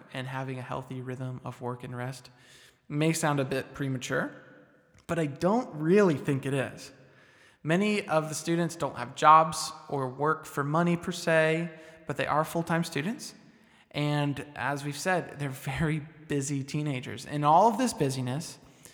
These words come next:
I would strongly recommend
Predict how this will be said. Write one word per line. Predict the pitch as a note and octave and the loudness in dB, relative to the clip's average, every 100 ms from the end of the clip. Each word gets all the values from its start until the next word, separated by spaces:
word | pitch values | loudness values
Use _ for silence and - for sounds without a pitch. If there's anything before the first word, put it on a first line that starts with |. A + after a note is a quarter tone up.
| - - - - _ | -20 -20 -20 -20 _
I | - D#3 E3 F3 F#3 F3+ D#3 | 2 4 4 4 2 0 -2
would | D3 C#3+ C#3 C#3 - | 0 0 0 -6 -12
strongly | - - - D#3+ E3+ F3 E3+ | -12 -12 2 4 4 4 0
recommend | D#3 D#3+ C#3+ B2 | 0 -2 -6 -8